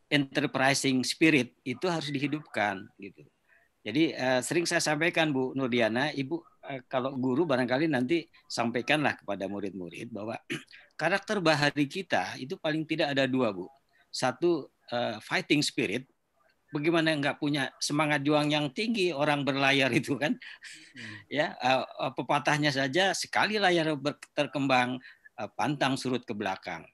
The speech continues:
Speaker 1: Kan begitu. Ini kan, Pak, jiwa pantang menyerah, begitu. Jadi kalau untuk pembangunan karakter, sudahlah, ini bangsa yang, eh, apa yang nggak ada gitu ya, Mas Johar ya? Apa
Speaker 2: Iya.
Speaker 1: yang kita nggak punya? Apa yang nggak pernah kita lakukan?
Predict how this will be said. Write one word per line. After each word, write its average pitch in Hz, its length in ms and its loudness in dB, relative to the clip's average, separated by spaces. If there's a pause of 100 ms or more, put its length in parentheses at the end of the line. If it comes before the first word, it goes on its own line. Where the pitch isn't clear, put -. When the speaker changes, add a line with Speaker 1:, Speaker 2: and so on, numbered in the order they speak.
(200)
Speaker 1:
Kan - 160 -10
begitu. 147 480 0
Ini 135 240 -8
kan, 175 240 -10 (160)
Pak, - 160 -2 (320)
jiwa 143 320 4
pantang 110 400 0
menyerah, 175 560 -2 (160)
begitu. 117 480 -2
Jadi 165 240 -4
kalau 147 240 -2
untuk 143 240 -4
pembangunan 131 560 -4
karakter, 151 400 -6
sudahlah, 131 320 2
ini 139 240 0
bangsa 131 480 0
yang, 127 240 -2 (560)
eh, 120 320 2
apa 156 320 4
yang 131 160 6
nggak 117 160 4
ada 123 160 4
gitu 120 160 2
ya, 101 160 0
Mas 107 160 -2
Johar 110 320 2
ya? 92 160 -4 (320)
Apa 151 240 0
Speaker 2:
Iya. 135 80 6
Speaker 1:
yang 127 80 4
kita 113 240 -4
nggak 92 160 -2
punya? 92 320 -8
Apa 156 320 2
yang 127 160 4
nggak - 80 -4
pernah 104 240 -2
kita 107 240 -2
lakukan? 95 560 -6